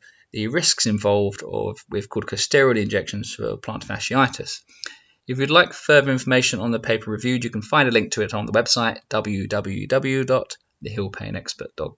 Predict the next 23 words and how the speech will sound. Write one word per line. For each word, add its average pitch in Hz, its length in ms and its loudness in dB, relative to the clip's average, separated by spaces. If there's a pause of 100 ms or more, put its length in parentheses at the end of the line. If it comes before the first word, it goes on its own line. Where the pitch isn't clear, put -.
(240)
com. 175 360 0 (560)
If 156 100 2
you 196 60 6
enjoyed 180 220 6
this 170 100 6
episode, 170 420 6
then 139 160 6
hit 127 200 0
subscribe 156 500 4
button, 156 360 4
and 110 140 0
you, 110 200 -2
that 110 140 2
way 95 100 4
you 98 80 -4
can 101 120 -2
keep 104 200 -4
up - 120 -6
to 107 80 -4
date 101 220 4
with 92 120 -4
future - 400 -2
episodes. 120 720 4